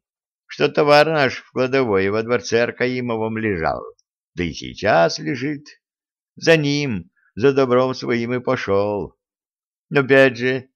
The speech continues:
из столицы, из заточения, никто бы нас так просто не отпустил. Убечь оттуда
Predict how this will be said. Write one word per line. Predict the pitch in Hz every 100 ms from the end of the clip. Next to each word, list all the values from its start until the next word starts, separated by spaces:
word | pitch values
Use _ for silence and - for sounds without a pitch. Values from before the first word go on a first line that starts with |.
| _ _ -
из | 120 117
столицы, | - 117 107 117 110 110
из | 82
заточения, | 92 92 87 - 98 107 117 131 131 123 _ _ _ -
никто | 127 127 165
бы | 156
нас | 147 151 -
так | 135 -
просто | 147 143 -
не | 143
отпустил. | 147 143 147 - 160 156 104 69 _ _ _ _ _ _ _ _ _ -
Убечь | 76 95 95 107 107 -
оттуда | 101 92 - 98 104 92 92 87 78